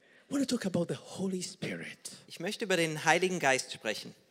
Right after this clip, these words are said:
Speaker 1: And Edith, what will you talk about?
Speaker 2: Und Edith, über was sprichst du denn?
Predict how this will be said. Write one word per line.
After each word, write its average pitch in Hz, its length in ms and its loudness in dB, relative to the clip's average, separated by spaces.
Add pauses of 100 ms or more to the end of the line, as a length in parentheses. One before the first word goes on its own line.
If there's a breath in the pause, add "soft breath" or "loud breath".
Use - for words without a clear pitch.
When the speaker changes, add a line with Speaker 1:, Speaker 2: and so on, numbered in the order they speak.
(460 soft breath)
Speaker 1:
And 139 280 0
Edith, 160 260 2
what 175 180 6
will 214 100 4
you 190 80 -2
talk - 160 2
about? 90 240 -10 (220)
Speaker 2:
Und 165 160 -4
Edith, 165 280 4
über 147 180 4
was 139 160 2
sprichst - 280 -6
du 262 120 2
denn? 120 220 4